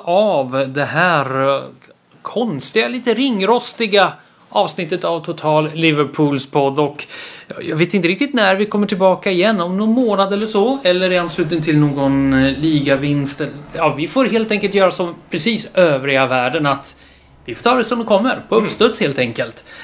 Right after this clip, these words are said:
Speaker 1: Eh, vad har ni för några planer framöver? Eh, kan börja med dig, Per.
Speaker 2: Ja, ikväll ska jag faktiskt göra hemmagjorda hamburgare, så det ser jag mest fram emot nu. Jag har lite svårt att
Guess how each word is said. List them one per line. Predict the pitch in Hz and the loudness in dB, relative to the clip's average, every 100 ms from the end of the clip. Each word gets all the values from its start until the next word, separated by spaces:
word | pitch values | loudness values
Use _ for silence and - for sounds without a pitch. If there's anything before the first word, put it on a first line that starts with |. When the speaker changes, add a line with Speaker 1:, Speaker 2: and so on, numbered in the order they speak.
| - | -2
Speaker 1:
Eh, | 170 175 175 | 0 0 0
vad | 208 | -2
har | 226 | 0
ni | 147 147 | 0 0
för | |
några | 254 269 | -2 -2
planer | - 202 160 | 2 2 2
framöver? | 156 156 139 120 120 117 113 - - | 2 2 4 2 0 -4 -6 -12 -8
Eh, | 131 127 127 139 - | -4 -4 -6 -8 -8
kan | - 214 | -2 0
börja | 196 | 2
med | 180 | 2
dig, | 233 | 2
Per. | - - - _ _ _ _ _ _ - - | 0 -2 -6 _ _ _ _ _ _ -4 0
Speaker 2:
Ja, | 107 110 | 2 0
ikväll | - 143 151 | 2 2 2
ska | - 127 | 2 2
jag | 113 | 2
faktiskt | 127 - 131 - - | -2 -2 -4 -4 -4
göra | 123 120 113 | 0 4 4
hemmagjorda | 117 120 113 117 120 113 | 2 0 2 2 4 4
hamburgare, | 123 113 110 160 120 101 104 | 4 0 0 2 2 2 0
så | - 127 | -4 -4
det | 131 139 107 104 - _ _ | 2 4 4 2 -8 _ _
ser | - | 2
jag | 113 107 | 2 4
mest | 110 - | -2 2
fram | 123 110 107 | 6 6 4
emot | 110 107 | 0 0
nu. | 120 110 | 0 0
Jag | 104 | 0
har | 117 | 2
lite | 123 120 127 | 0 0 -6
svårt | 123 117 - - | 0 0 2 2
att | 98 98 | 2 0